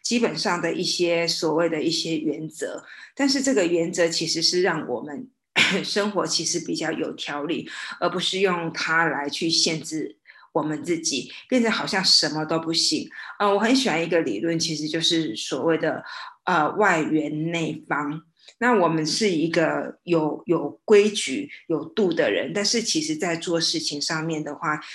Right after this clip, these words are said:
呃，我们可以有一些更多的一个弹性。那这个部分的话，在弹性的部分的话，呃，并不是，是说没有任何的一个原则，而是说，呃，道理是，呃，道理是要有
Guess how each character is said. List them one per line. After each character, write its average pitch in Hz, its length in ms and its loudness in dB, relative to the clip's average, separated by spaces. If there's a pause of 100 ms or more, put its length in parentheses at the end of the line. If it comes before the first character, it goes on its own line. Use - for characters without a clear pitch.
(220)
呃， 175 220 2
我 160 80 2
们 160 160 -2
可 196 200 0
以 190 100 2
有 175 180 2
一 156 60 -2
些 156 240 0
更 160 240 0
多 156 160 -2
的 143 100 -6
一 120 120 -8
个 - 120 -4
弹 - 300 -8
性。 - 340 -4 (240)
那 240 80 0
这 269 140 4
个 220 80 6
部 214 140 2
分 220 200 2
的 180 80 -4
话， 185 140 2
在 208 140 2
弹 160 220 -2
性 170 220 -4
的 160 120 -2
部 170 180 -2
分 165 220 -4
的 151 120 -4
话， 160 240 2 (380)
呃， 151 580 2 (200)
并 240 180 2
不 165 100 -2
是， 180 220 0
是 180 240 2
说 165 500 4 (140)
没 175 120 0
有 160 140 0
任 165 200 2
何 156 120 -4
的 143 160 -4
一 104 140 -4
个 151 160 -2
原 151 260 -4
则， 151 140 -2
而 160 140 -2
是 190 160 2
说， 196 200 2 (340)
呃， 165 260 0 (120)
道 226 220 6
理 156 140 2
是， 165 580 0 (520)
呃， 170 220 0
道 254 180 6
理 - 120 0
是 - 240 0
要 147 240 0
有 127 380 -2